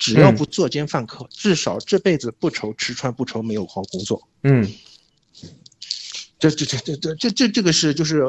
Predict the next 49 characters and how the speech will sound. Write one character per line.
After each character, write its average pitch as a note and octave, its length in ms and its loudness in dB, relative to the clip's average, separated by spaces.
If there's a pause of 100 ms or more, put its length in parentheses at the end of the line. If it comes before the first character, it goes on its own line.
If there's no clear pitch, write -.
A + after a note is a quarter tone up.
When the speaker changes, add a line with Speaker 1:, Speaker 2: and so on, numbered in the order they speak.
(140)
Speaker 1:
就 G#3+ 100 4
是 F#3 80 4
因 A#3 140 4
为 B3 80 6
我 D3+ 120 4
们 A#2 140 0
华 D3 180 0
人 D#3+ 120 6
很 D3+ 180 2
少 C3+ 160 2
有， A2 180 2 (120)
有 A2 100 -2
涉-， F3 380 4
涉 F#3+ 260 2
及 G2+ 220 -4
的 D3+ 100 0
嘛， C3+ 140 -6
因 D3+ 60 -8
为 F3 100 0
这 G3+ 200 0
个 D#3 140 2
实 - 180 -2
在 F#3 160 6
是， D3 200 -2
如 C3+ 180 -2
果 E3 80 0
你 C3+ 140 -2
不 A#2 120 -8
是 B2+ 360 -2
有 G2+ 120 -8
关 D3+ 240 0
系 D3+ 140 -4
或 C#3+ 140 -4
者 G#2+ 120 -8 (220)
特 D#3+ 100 0
别 C3 140 0
硬 C#3+ 100 -2
的 B2+ 120 -8
话， C3 100 -6
你 B2 100 -4
是 A2 140 -4
接 D#3+ 160 -2
触 D#3 140 -6
不 C#3+ 100 -6
到 D3+ 100 6
这 C3 140 0
一 A2+ 100 0
点 - 200 -6
的。 - 160 -12